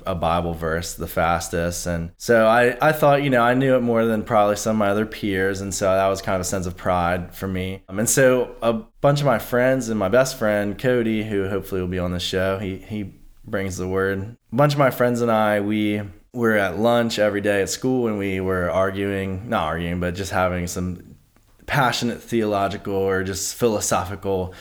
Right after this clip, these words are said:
conversations. And we decided that we should have a Bible study. And this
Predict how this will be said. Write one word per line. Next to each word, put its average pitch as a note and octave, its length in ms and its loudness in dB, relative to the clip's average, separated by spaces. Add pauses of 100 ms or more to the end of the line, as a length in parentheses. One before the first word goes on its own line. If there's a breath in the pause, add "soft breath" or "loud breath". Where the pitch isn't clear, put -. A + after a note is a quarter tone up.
(200 loud breath)
conversations. G#2 1200 0
And F#2+ 480 -2 (480 loud breath)
we A#2+ 140 2
decided C#3 460 2
that A2 420 2
we A2+ 100 0
should G#2+ 160 -4
have G2 180 0
a F#2+ 40 -2
Bible A#2 320 2
study. F2 560 -2
And F2+ 640 -4 (480)
this F#2 360 -6